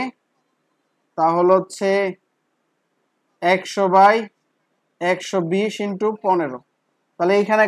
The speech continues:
কাটাকাটি করবেন, এইখানে কাটাকাটি করলে কত হবে? আমি দেখে দেখে লিখে ফেলি, বারো দশমিক পঞ্চাশ টাকা। আপনার ভ্যালুটা এমন দিবে যেগুলো হচ্ছে ইজিলি কাটাকাটি করা যায়, এমন দশমিক টশমিক থাকবে না পরীক্ষায়। তো এটা হচ্ছে ক্লাস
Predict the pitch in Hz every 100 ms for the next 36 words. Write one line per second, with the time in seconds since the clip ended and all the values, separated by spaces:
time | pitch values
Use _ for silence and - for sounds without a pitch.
0 | 208 208 214 214 208 220 208 208 214 233
1 | _ 190 190 208 208 202 214 220 208 226
2 | 220 214 214 214 214 208 202 _ _ _
3 | _ _ - 175 185 202 214 202 190 202
4 | 208 208 196 196 196 202 _ _ _ _
5 | _ 147 143 165 185 226 220 208 208 214
6 | 202 247 285 _ _ - 196 196 190 156
7 | 151 170 226 220 190 196 214 226 220 247
8 | 247 226 185 240 - _ _ _ _ _
9 | 160 175 190 220 208 220 247 - _ 214
10 | 202 233 240 226 220 233 233 233 240 220
11 | 151 151 160 185 180 165 151 208 220 202
12 | 190 208 202 196 185 - 185 170 147 135
13 | 147 139 135 127 _ _ _ _ 180 180
14 | 220 214 233 220 202 190